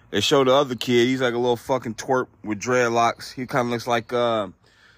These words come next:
Tyler, the Creator, with dreadlocks. And I, I have no sympathy. I hope they fucking rot under the, I throw them under the fucking building.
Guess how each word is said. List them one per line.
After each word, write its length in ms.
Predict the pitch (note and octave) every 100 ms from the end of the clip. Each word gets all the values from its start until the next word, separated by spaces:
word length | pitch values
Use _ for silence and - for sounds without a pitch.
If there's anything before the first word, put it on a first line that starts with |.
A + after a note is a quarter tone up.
| _ _ -
Tyler, 340 | C3+ B2+ C3
the 140 | B2
Creator, 540 | A2+ - B2+ B2+ G#2+ G2+
with 200 | G#2 G#2
dreadlocks. 760 | A#2 A#2 G#2 F#2+ - - - - _ _ _ _ _ _ _ _ _ _ _ _ _ _ _ _ _ _ _ _ _ _ _ _ _ -
And 360 | F#2 G2+ G2+
I, 340 | F#2 G#2 F#2 A2
I 20 |
have 160 | A#2 G#2+
no 120 | G#2+
sympathy. 480 | G#2+ F2 - D#2+ E2 _ _ _ _ _ _ _
I 100 | -
hope 180 | G#2+ A2
they 120 | A2+
fucking 460 | A2 - A2 A2+ G#2+
rot 400 | F#2+ G#2 A2 - - -
under 240 | A2+ A2+
the, 160 | A2 F2+
I 80 | G#2
throw 260 | - B2
them 200 | A#2+ A#2+ -
under 280 | B2+ C#3+ C#3
the 160 | B2
fucking 460 | A#2 B2+ A#2 A#2 G#2+
building. 460 | G#2 G2+ E2 D#2